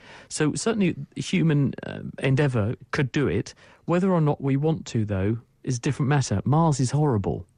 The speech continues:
Uh, the Earth is wonderful, and Mars is horrible. It's got no atmosphere, and I don't mean in terms of emotional atmosphere, a nightclub type atmosphere, kind of hip and happening place. It's got no atmosphere. It's this thin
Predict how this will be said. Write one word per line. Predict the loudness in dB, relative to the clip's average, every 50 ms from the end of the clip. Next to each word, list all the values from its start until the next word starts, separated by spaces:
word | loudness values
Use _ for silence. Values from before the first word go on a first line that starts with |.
| _ -20 -20 -20 -20 -20 -6 _
Uh, | 2 2 2
the | 2 2 2 2
Earth | 2 2 0 -2
is | -2 0
wonderful, | 2 2 4 4 2 2 0 -2 -4 -4 -6 -6 -6 -2
and | 0 2
Mars | 2 4 4 4 2 2 0
is | 0
horrible. | 0 2 2 2 2 2 0 -2 -2 -2
It's | -2 -4 -2
got | -2 0 2
no | 2 4 4 4 2 2
atmosphere, | 0 0 0 0 -2 -2 -2 -2 0
and | 2 2
I | 2
don't | 2 2 2 2
mean | 2 4 2
in | 2
terms | 2 2 2 2 2
of | 2 2 2
emotional | 4 4 4 2 0 0 -2 -2
atmosphere, | -2 0 0 -2 -2 0 2 2
a | 2
nightclub | 4 4 4 2 0 0 -2 -2 -2 0
type | 0 0 0 0 0
atmosphere, | -2 -2 -2 0 -2 -2
kind | 0 2 2 2
of | 2 2
hip | 2 0 2 2
and | 2 2
happening | 2 2 2 2 2 2
place. | 2 2 2 2 2 0
It's | -2 -2
got | 0 0 0 0 2
no | 2 4 4 4
atmosphere. | 4 2 2 0 -2 -2 -2 -2 -4 -4 -2 -2
It's | -2 0 0
this | -2 -2 -2
thin | -6 -14 -20 -6 -2 0 2 4 4 2 2